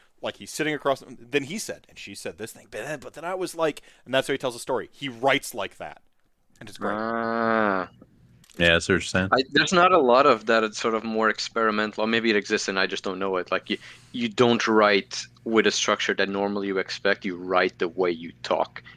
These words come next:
Speaker 2: and you slaughter the punctuation, yet somehow it really feels you're having a conversation.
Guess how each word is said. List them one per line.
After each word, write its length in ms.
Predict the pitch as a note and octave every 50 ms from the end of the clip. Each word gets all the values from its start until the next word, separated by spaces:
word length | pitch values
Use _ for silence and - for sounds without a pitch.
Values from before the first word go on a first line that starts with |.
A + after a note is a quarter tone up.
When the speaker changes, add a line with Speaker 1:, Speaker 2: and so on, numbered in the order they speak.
| - - -
Speaker 2:
and 180 | G#2+ G2+ G2 F#2+
you 160 | F#2+ F#2 F#2 -
slaughter 540 | - - - - A#2 A#2+ A#2+ A2+ A2 A2
the 60 | G#2 -
punctuation, 880 | - - G#2 F#2+ - - - G2+ F#2+ F#2+ F#2 - - F2+ E2 E2 D#2 - - - - -
yet 180 | G2+ F#2+ - -
somehow 520 | - - - F#2+ F#2 F2+ F#2 F2+ F2 F2
it 120 | F2 -
really 240 | F#2 F2+ F2+ E2 F2
feels 260 | - - G2 F#2 -
you're 120 | - - F2+
having 240 | F#2 F#2 - - -
a 20 |
conversation. 720 | - - - - - - - - - B1+ - - - -